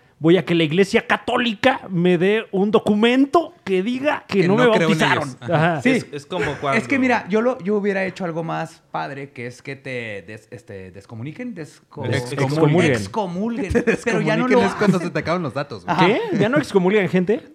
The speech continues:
Speaker 3: Pues no, güey.
Speaker 4: Lo que
Speaker 3: ¿Cuándo
Speaker 4: hace
Speaker 3: es la
Speaker 4: mi
Speaker 3: última
Speaker 4: novia
Speaker 3: vez que
Speaker 4: conmigo.
Speaker 3: lo han hecho?
Speaker 1: ¿A quién?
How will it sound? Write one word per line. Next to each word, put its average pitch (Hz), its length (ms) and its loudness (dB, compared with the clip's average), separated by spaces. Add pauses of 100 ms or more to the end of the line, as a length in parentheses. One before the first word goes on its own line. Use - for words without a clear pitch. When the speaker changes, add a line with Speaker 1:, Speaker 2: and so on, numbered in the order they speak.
Speaker 3:
Pues 196 140 -8
no, 185 380 -4
güey. 359 200 -2
Speaker 4:
Lo 156 160 -2
que 151 100 -4
Speaker 3:
¿Cuándo 254 160 0
Speaker 4:
hace - 0 -
Speaker 3:
es 262 60 2
la 277 60 2
Speaker 4:
mi - 20 0
Speaker 3:
última 285 200 2
Speaker 4:
novia 247 100 2
Speaker 3:
vez - 160 0
que - 60 -4
Speaker 4:
conmigo. - 200 0
Speaker 3:
lo 233 60 4
han 233 120 0
hecho? 262 420 -6 (460)
Speaker 1:
¿A 131 140 -8
quién? 247 360 -2